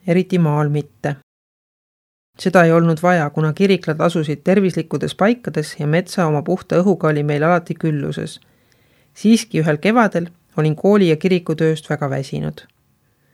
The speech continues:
Tundsin ülepingutust ja arvasin, et lähen mõneks päevaks Saaremaale, Kuressaare linna. Polnud seal ka kunagi varem käinud.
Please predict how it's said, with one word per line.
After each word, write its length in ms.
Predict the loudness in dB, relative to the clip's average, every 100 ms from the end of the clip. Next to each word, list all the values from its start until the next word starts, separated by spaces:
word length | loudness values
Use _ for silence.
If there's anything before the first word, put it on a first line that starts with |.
| _ _ _
Tundsin 340 | 4 6 4
ülepingutust 760 | 4 4 4 2 0 -2 -6 0
ja 100 | 2
arvasin, 320 | 2 2 0
et 160 | 0 0
lähen 220 | 0 2
mõneks 320 | 2 0 -2
päevaks 380 | -2 0 0 -2
Saaremaale, 580 | 0 2 2 0 -2 -4
Kuressaare 580 | -2 0 -2 -2 -2 0
linna. 340 | -2 -2 -4 -6 -12 _ _ _ _ _ 2
Polnud 260 | 4 6
seal 220 | 4 2
ka 100 | 2 0
kunagi 400 | 2 2 2 0
varem 280 | 0 0
käinud. 420 | -2 -2 -4 -6